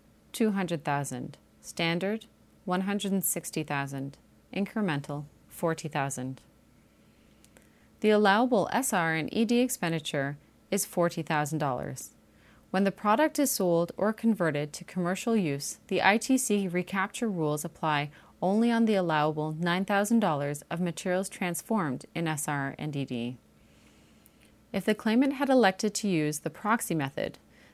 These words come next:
the allowable S R and E D expenditure would be thirty-one thousand, because overhead expenditures cannot be specifically claimed under this method of determining S R and E D expenditures. For information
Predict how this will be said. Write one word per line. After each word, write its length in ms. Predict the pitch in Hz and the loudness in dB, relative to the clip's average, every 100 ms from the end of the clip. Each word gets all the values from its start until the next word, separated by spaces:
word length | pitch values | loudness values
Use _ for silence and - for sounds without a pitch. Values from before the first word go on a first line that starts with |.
| _ | _
the 100 | 180 | 0
allowable 560 | 180 180 170 196 185 160 | 4 6 4 4 2 2
S 260 | 190 214 208 | 2 0 0
R 240 | 151 147 | 0 0
and 180 | 147 - | -2 -2
E 140 | 185 | -4
D 140 | 190 220 | 0 -2
expenditure 720 | 220 - 160 151 - 143 147 | -2 -6 -4 -4 -2 -2 -2
would 340 | 156 190 190 | -2 0 0
be 300 | 165 143 156 - | 0 -2 -4 -6
thirty-one 580 | 220 226 - 190 151 | -2 -2 -2 -4 -4
thousand, 580 | 147 - 139 - 143 147 - _ - _ | -4 -4 -4 -6 -6 -8 -12 _ -20 _
because 320 | 196 196 190 - | -8 0 0 2
overhead 460 | 214 240 233 262 | 0 0 0 0
expenditures 760 | 285 - 196 175 - 170 160 - | 0 -4 -4 -4 -2 -2 -2 -4
cannot 400 | - 196 196 202 | -4 0 0 0
be 140 | - 165 | -2 -4
specifically 840 | - - 180 - 226 247 247 233 | -4 -4 -4 0 0 -2 -2 -4
claimed 440 | 226 - 175 156 - - | -2 -2 -2 -2 -6 -4
under 200 | 170 175 | -2 0
this 180 | 185 180 | -2 -4
method 320 | 143 147 160 | -4 -4 -4
of 140 | 160 | -2
determining 720 | 175 170 160 151 147 143 147 - | -4 -4 -6 -2 -2 -2 -6 -6
S 180 | 156 147 | -6 -4
R 160 | 151 147 | -4 -4
and 180 | 147 | -4
E 100 | - | -6
D 120 | 147 151 | -6 -6
expenditures. 880 | 147 - 143 131 - 139 143 - - _ - - - - - _ | -6 -6 -6 -6 -8 -8 -8 -12 -20 _ -20 -20 -20 -20 -20 _
For 160 | - | -2
information 800 | 202 233 294 220 170 165 147 | 0 0 4 4 4 -2 -4